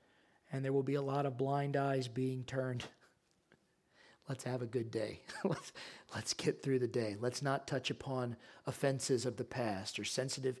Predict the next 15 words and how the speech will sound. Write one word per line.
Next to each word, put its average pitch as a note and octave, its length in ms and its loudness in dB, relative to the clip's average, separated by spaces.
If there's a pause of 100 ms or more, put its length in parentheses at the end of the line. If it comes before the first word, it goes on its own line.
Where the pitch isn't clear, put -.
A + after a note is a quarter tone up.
issues. G2+ 640 0
Or G#2 200 -2 (2000)
God D3 340 8
will C3+ 140 4
not C3 260 2
turn C3+ 280 -2
a C3 60 -2
blind C3 440 -4
eye C3 480 -2
to - 180 -8
evil. B2 400 -4 (1600)
And C3 80 -2
as A#2+ 140 -2
we B2+ 120 4
read, C3 400 2